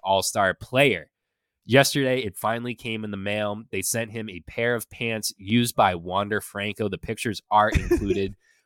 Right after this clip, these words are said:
Speaker 1: Wander Franco's name is on the actual patch and everything. Uh, he, he said, "I'm actually nervous that this could be a piece of evidence," which is hilarious. He goes on to, like, he comments below a little bit more.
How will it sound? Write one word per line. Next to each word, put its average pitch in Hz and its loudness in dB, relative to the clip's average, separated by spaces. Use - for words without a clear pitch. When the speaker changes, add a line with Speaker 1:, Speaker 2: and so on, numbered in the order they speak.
Speaker 1:
Wander 117 8
Franco's 113 0
name 113 0
is 98 -4
on 110 6
the 110 -2
actual 101 0
patch 104 -2
and 92 -12
everything. 107 -6
Uh, 92 4
he, 139 -4
he 113 -2
said, 127 6
"I'm 113 4
actually 107 -2
nervous 101 -4
that 104 -2
this 104 -2
could - -6
be 101 -2
a 90 -4
piece 104 -4
of 92 -10
evidence," 98 -2
which 92 -8
is 98 -8
hilarious. 98 0
He 131 6
goes 117 4
on 120 2
to, 131 0
like, 110 -2
he 123 0
comments 123 2
below 101 -2
a 98 0
little 101 -2
bit 101 -8
more. 98 -2